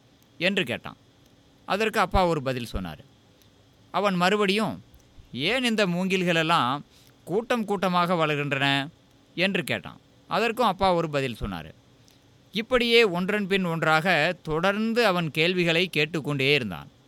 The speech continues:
ஒரு கட்டத்துல அப்பாவுக்கு இது எரிச்சலை ஊட்டியது. "டேய்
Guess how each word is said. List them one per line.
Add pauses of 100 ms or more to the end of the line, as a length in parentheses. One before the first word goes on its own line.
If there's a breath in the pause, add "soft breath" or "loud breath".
(300)
ஒரு
கட்டத்துல (560 soft breath)
அப்பாவுக்கு
இது (320)
எரிச்சலை
ஊட்டியது. (440)
"டேய்